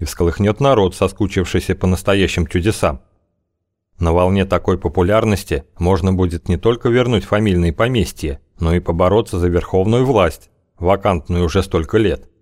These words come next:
Не прошло и часа, как весьма довольные друг другом заговорщики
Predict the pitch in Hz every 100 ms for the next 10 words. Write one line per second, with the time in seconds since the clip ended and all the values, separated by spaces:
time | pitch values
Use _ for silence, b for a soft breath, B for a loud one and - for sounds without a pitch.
0 | _ _ _ _ _ _ _ _ _ _
1 | _ _ _ _ 82 73 87 - 92 90
2 | - 110 113 - 73 - 85 - 95 -
3 | 95 92 92 95 90 85 90 87 98 92
4 | 87 85 90 90 107 - 117 - 107